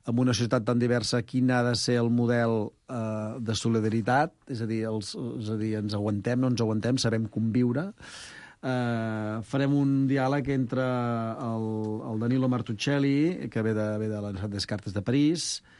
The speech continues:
i, eh, i un magistrat, president de l'Audiència Provincial d'aquí de les Balears, un espanyol, que és el senyor Carlos Gómez Martínez, sobre, eh, quins drets i quines obligacions ha de tenir la solidaritat.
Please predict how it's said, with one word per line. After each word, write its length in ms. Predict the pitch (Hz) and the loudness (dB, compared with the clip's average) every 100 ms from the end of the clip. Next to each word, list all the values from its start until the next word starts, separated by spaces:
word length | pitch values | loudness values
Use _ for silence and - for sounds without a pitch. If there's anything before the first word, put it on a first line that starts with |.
| - - - - | -20 -20 -16 -4
i, 140 | 127 | -2
eh, 640 | 127 120 113 110 110 110 113 | 0 0 -2 -4 -4 -4 -2
i 80 | 117 | 0
un 200 | 123 117 | 2 2
magistrat, 640 | 117 110 117 - 135 156 156 | 2 0 -2 0 2 2 0
president 400 | 120 110 113 110 | -4 -2 -2 -2
de 80 | 110 | -2
l'Audiència 360 | 110 107 107 107 | -2 -4 -4 -2
Provincial 340 | 110 107 110 | -2 0 0
d'aquí 220 | 107 101 | 0 -2
de 60 | 101 | -4
les 160 | 98 98 | -6 -6
Balears, 460 | 107 113 120 139 123 | -4 -2 0 -2 -2
un 140 | 110 | -6
espanyol, 280 | 110 113 117 | -4 -2 -2
que 40 | 110 | -4
és 40 | |
el 60 | 104 | -6
senyor 180 | 107 107 | -6 -4
Carlos 260 | 104 101 101 | -6 -6 -4
Gómez 220 | 104 101 | -6 -4
Martínez, 560 | 107 104 123 120 131 135 - - - - - | -6 -4 -2 -2 -2 -8 -18 -20 -20 -20 -18
sobre, 400 | - - 131 127 135 147 151 - | -8 -2 0 0 0 0 -2 -4
eh, 220 | 139 120 117 _ - - | -2 0 0 _ -16 -2
quins 160 | 131 123 | 0 2
drets 280 | 127 117 110 | 2 0 -2
i 20 | |
quines 200 | 117 117 110 | -2 0 0
obligacions 560 | 110 107 110 120 120 107 | 0 0 0 0 0 0
ha 60 | |
de 80 | 104 | -4
tenir 180 | 101 101 | -4 -4
la 80 | 98 | -4
solidaritat. 640 | 95 92 92 92 92 85 | -6 -6 -6 -8 -10 -14